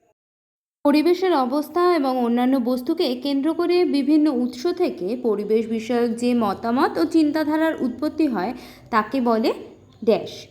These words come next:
উত্তর হবে পরিবেশবাদ। শিক্ষার পরিবেশ ড্যাশ বিষয়ে ধারণা দেয়। উত্তর হবে শিক্ষার্থীদের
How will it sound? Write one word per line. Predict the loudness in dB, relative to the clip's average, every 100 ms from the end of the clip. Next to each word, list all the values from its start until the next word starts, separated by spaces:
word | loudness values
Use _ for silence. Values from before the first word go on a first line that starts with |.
| -12
উত্তর | -6 -4 0 0
হবে | 2 0
পরিবেশবাদ। | 0 0 0 -4 -6 -12 -14 -20 -20 -20 -20 -20 -20 _ _ _ _ _ _ _ _ _ _ 2
শিক্ষার | 4 4 2
পরিবেশ | 0 0 0 0 -2 -6
ড্যাশ | -2 0 0 -2
বিষয়ে | -4 -2 -2
ধারণা | -2 -2 -4 -6
দেয়। | -8 -12 -12
উত্তর | -8 -4 0 2
হবে | 2 0
শিক্ষার্থীদের | 0 -4 -2 -4 -4 -6 -2